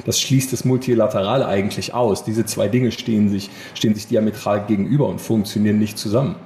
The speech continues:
Ja, ich hatte es ja gerade schon mal gesagt, es sind mehrere Länder, aber du sprichst jetzt ja insbesondere U S A und China an. Also da haben wir zum Beispiel diese, die Lanchang Mekong Corporation. Die Lanchang ist das, äh, chinesische, der chinesische Name für den, für den Fluss, für den Mekong-Fluss. Die Lanchang Mekong, äh, Corporation. Und das ist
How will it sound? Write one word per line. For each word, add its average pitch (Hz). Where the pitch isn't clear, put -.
Ja, 117
ich 120
hatte 139
es -
ja 127
gerade 123
schon 131
mal 113
gesagt, 113
es -
sind 104
mehrere 117
Länder, 101
aber 98
du 95
sprichst -
jetzt -
ja 101
insbesondere 107
U 117
S -
A 104
und 98
China 104
an. 117
Also 95
da 107
haben 113
wir 107
zum 110
Beispiel 104
diese, 98
die 101
Lanchang 107
Mekong 135
Corporation. 131
Die 101
Lanchang 113
ist -
das, -
äh, 101
chinesische, 101
der 107
chinesische 113
Name 120
für 131
den, 104
für 113
den 101
Fluss, 123
für 117
den 104
Mekong-Fluss. 131
Die 110
Lanchang 117
Mekong, 123
äh, 120
Corporation. 131
Und 117
das 113
ist -